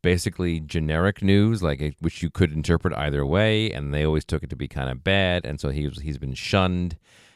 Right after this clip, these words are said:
Because the family is unstable, their gifts are unstable, and they're trying to bury their real emotions, and she goes on a quest to,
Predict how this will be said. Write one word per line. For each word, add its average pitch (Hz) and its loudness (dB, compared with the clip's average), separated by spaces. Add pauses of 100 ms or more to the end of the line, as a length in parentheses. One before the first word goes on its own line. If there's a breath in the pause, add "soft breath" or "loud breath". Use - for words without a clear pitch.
(100)
Because 80 2
the 82 2
family 139 2
is 101 2
unstable, 78 0 (360)
their 85 2
gifts 98 2
are 71 2
unstable, 62 -6 (1000)
and 76 -2
they're 78 2
trying 87 2
to 78 2
bury 92 4
their 82 6
real 82 4
emotions, 73 0
and 71 -4
she 90 -4
goes 82 2
on 76 0
a 71 -2
quest - 0 (580 soft breath)
to, 90 2